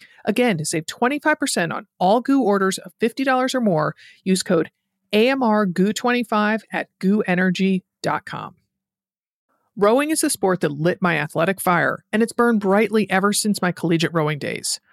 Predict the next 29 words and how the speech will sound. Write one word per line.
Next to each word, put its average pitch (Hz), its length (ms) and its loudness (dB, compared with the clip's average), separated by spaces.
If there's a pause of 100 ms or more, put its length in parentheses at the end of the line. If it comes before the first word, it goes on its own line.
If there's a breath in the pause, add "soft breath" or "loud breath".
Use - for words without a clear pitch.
(140)
I 220 80 2
no 254 140 4
longer 277 320 2
row, 156 440 2
yet 202 160 0
I 220 100 2
still 240 260 0
appreciate 202 480 0
the 190 80 2
amazing 233 580 0
full-body 247 540 0
workout 165 420 -2
the 175 100 -2
activity 151 420 -4
provides. 131 580 -4 (500 soft breath)
Hydrow 262 540 0
is 185 100 -2
a 151 60 -6
state-of-the-art, 196 800 0 (160)
at-home 240 420 -2
rowing 240 220 2
machine 160 320 -4
that 156 100 -6
delivers 180 360 0
the 165 120 -6 (100)
ultimate 208 460 -2
full-body 196 440 0
workout, 170 440 -2 (320 loud breath)
working 202 340 -2